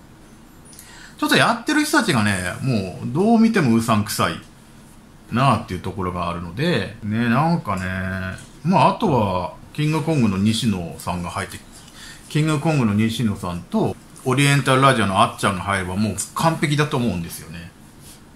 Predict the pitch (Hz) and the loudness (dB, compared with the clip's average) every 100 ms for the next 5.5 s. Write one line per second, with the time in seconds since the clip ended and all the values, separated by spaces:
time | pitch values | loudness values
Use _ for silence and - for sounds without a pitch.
0 | - 139 127 - 240 254 113 87 90 82 | -8 0 0 4 4 4 0 -4 -8 -6
1 | 98 - 262 - 277 254 101 - - 82 | -2 2 0 0 0 2 0 -4 -8 -10
2 | 78 - - - - - - 226 165 330 | -12 -16 -20 -20 -20 -8 2 4 4 2
3 | - 180 175 170 170 170 156 151 143 104 | 6 6 8 6 6 4 4 4 2 -2
4 | 87 92 90 80 165 135 214 311 320 320 | -4 -6 -6 -10 -10 -2 2 4 4 2
5 | - 101 104 107 110 | 0 -2 0 0 -2